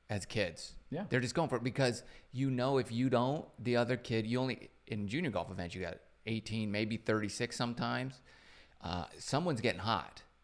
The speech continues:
Speaker 1: So you're just, you're trained, "Hey, just go for it 'cause you got another event next week
Speaker 2: That's right.
Speaker 1: anyways." These kids are playing
Speaker 2: Well,
Speaker 1: week
Speaker 2: we,
Speaker 1: after
Speaker 2: and we
Speaker 1: week.
Speaker 2: hear that with the juniors, our competitive juniors at our clubs, right?
Speaker 1: Mm-hmm.
Speaker 2: I mean, these, it's like you, you're learning from an early age.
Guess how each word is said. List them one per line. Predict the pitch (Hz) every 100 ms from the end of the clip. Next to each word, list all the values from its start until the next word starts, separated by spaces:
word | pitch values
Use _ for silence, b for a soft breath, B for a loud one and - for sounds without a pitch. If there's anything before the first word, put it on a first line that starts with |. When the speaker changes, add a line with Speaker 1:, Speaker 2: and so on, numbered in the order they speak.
| _ _
Speaker 1:
So | - 113
you're | 107 143 185
just, | 190 156 -
you're | 123 135 135
trained, | - 196 160 -
"Hey, | 151
just | 147 135
go | 127 131
for | 131 151
it | 151
'cause | 131
you | 135
got | 147
another | 127 131 123
event | 110 110 90
next | 87 -
week | 95
Speaker 2:
That's | 98 113
right. | 120
Speaker 1:
anyways." | 80 85 - b b
These | 151 185
kids | - 156
are | 135
playing | 117 101
Speaker 2:
Well, | 175
Speaker 1:
week | 170 202
Speaker 2:
we, |
Speaker 1:
after | -
Speaker 2:
and | 160
we | 175
Speaker 1:
week. | 180
Speaker 2:
hear |
that | 175 170
with | 165
the |
juniors, | 156 170 170 170 160 -
our | 156
competitive | 165 156 151 135 120
juniors | 131 135 135 135
at |
our | 147
clubs, | 185 101 90 -
right? | 98 117
Speaker 1:
Mm-hmm. | 127 175
Speaker 2:
I | 123
mean, | 127
these, | 127 139 - -
it's | 131 143
like | 127 135
you, | 147
you're | 135 156
learning | 151 143
from | 135 120
an | 117
early | 135 123 135
age. | 117